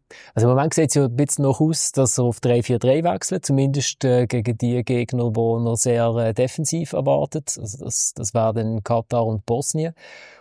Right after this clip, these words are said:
Und, äh, und dann ist die Frage, kann es wirklich sein, dass zum ersten Mal seit zwölf einundneunzig der Ricardo Rodriguez nur Ersatzspieler ist für ein Nazi-Spiel an einer Endrunde? Also,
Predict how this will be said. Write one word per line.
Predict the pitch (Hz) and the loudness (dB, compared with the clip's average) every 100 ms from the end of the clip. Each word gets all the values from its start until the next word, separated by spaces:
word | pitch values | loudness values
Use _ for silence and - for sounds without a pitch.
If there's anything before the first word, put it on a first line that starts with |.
| _ - | _ 0
Und, | 139 131 131 - | 4 4 2 2
äh, | 135 127 127 - | 4 6 4 2
und | 127 | 0
dann | 143 | 2
ist | 185 - | 2 0
die | - | 0
Frage, | 127 139 208 - - - _ _ _ _ _ | 4 4 4 -2 -14 -18 _ _ _ _ _
kann | 127 156 | 0 2
es | 190 143 | 0 0
wirklich | 156 180 - | 0 0 -2
sein, | - 151 190 | 0 0 0
dass | - 127 - | -2 -2 0
zum | 131 | 2
ersten | 131 151 - | 2 0 0
Mal | 139 151 | 0 0
seit | 160 135 | 0 -2
zwölf | - - 135 147 - | -4 2 4 4 2
einundneunzig | 131 139 156 151 151 165 - 165 151 - - - | 0 2 2 2 0 0 0 -2 -4 -12 -12 0
der | 135 | 0
Ricardo | 131 131 139 156 | 4 4 4 2
Rodriguez | 131 127 131 143 147 139 - | 0 2 2 2 0 0 0
nur | 131 139 139 165 | 2 4 2 2
Ersatzspieler | 135 117 123 127 - - 131 131 127 123 | 0 2 2 2 -4 -2 0 2 2 0
ist | 127 - - - _ _ _ _ | 0 -4 -6 -10 _ _ _ _
für | _ - | _ 0
ein | 127 120 | 2 2
Nazi-Spiel | 113 110 - 127 - 120 117 117 120 127 _ _ | 2 0 0 -2 0 0 2 2 0 -6 _ _
an | 113 | -2
einer | 117 - | 0 0
Endrunde? | 107 113 107 107 110 113 | -2 -2 -4 -6 -8 -8
Also, | 110 135 120 | -4 -2 -2